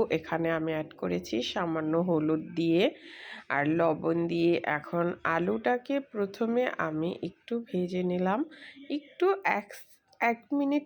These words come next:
তিরিশ সেকেন্ড নাড়াচাড়া করে আলুটা, তারপরেই আমি এই যে দেখেন কফিগুলো দিয়ে দিল-, দিয়ে দিলাম এখানে। কফি আর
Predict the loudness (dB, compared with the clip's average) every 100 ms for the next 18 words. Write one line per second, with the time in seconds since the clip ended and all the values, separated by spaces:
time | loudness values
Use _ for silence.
0 | 0 4 4 4 0 0 2 2 4 4
1 | 4 4 4 4 6 4 2 -2 0 0
2 | 2 0 2 0 2 0 0 0 2 2
3 | 0 0 0 -2 -2 0 0 0 0 0
4 | -2 -2 -4 -6 -14 -14 _ _ -20 -20
5 | -18 -18 -20 2 4 4 4 2 4 4
6 | 6 4 4 2 4 4 2 -2 -4 -6
7 | -4 2 4 4 2 -4 -6 -8 _ -20
8 | -12 -10 -8 -8 -6 -6 -10 _ _ _
9 | _ _ _ _ _ _ _ _ 4 4
10 | 4 2 4 4 2 2 4 2